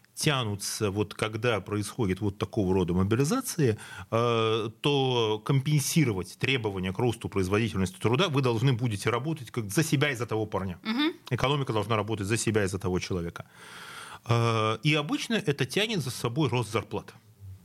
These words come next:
Speaker 1: Ну, вот как во время, например, известная история, во время Первой мировой войны, там, э, рабочий, э, на заводе в Петрограде, там, на Путиловском, он получал, там, в четырнадцатом году, ну, там, пятьдесят рублей,
Speaker 2: Мгм.
Speaker 1: а в семнадцатом году он получал двести пятьдесят.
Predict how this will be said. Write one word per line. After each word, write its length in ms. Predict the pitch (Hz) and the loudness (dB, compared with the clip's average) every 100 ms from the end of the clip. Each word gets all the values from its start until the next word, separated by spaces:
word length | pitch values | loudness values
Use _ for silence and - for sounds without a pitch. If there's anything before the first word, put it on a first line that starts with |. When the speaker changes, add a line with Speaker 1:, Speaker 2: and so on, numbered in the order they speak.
| - | 0
Speaker 1:
Ну, 100 | 240 | 4
вот 120 | 247 156 | 4 2
как 220 | 151 - | -2 2
во 80 | 143 | 2
время, 240 | 139 123 | 2 0
например, 320 | 117 123 123 | 0 0 0
известная 380 | 117 139 - 104 | 2 2 2 -2
история, 280 | - 113 95 | 2 2 4
во 80 | 110 | 4
время 220 | 107 101 | 2 2
Первой 200 | 101 98 | 2 2
мировой 300 | 104 110 107 | 2 4 4
войны, 380 | 127 160 180 - - - - | 4 2 0 -2 -18 -20 -2
там, 340 | 98 98 98 | 0 2 0
э, 140 | 98 104 | 2 2
рабочий, 960 | 123 127 117 - 107 104 101 98 98 | 0 -2 -4 -2 -2 0 2 4 4
э, 40 | 101 | 4
на 120 | 110 | 2
заводе 440 | 113 110 95 98 - - _ | 2 0 0 -2 -4 -20 _
в 80 | - | -6
Петрограде, 580 | - 113 113 110 98 92 | -2 0 2 0 -2 -4
там, 160 | 101 | -2
на 80 | 107 | -2
Путиловском, 560 | 110 101 101 90 - 101 | -2 0 0 0 0 0
он 120 | 101 | 2
получал, 460 | 113 110 - 107 | 2 2 2 0
там, 140 | 92 90 | -2 -6
в 40 | |
четырнадцатом 440 | - 123 98 - 95 | -2 -2 -2 -4 -2
году, 160 | 95 92 | 2 4
ну, 200 | 151 156 | 4 2
там, 240 | - 87 | 0 2
пятьдесят 400 | 143 156 254 247 | 2 2 0 -2
рублей, 380 | 123 95 170 160 | -2 -2 -4 -6
Speaker 2:
Мгм. 300 | 214 262 320 - - | -4 -2 -4 -6 -2
Speaker 1:
а 440 | 120 123 120 113 | 0 2 2 0
в 580 | 110 123 120 117 117 117 | -4 0 2 2 2 0
семнадцатом 440 | - 160 214 - 117 | 0 0 0 0 2
году 100 | 127 | 2
он 60 | |
получал 220 | 160 160 117 | 2 0 0
двести 320 | 104 101 85 | -2 -2 -6
пятьдесят. 520 | 87 85 - 78 | -4 -4 -6 -12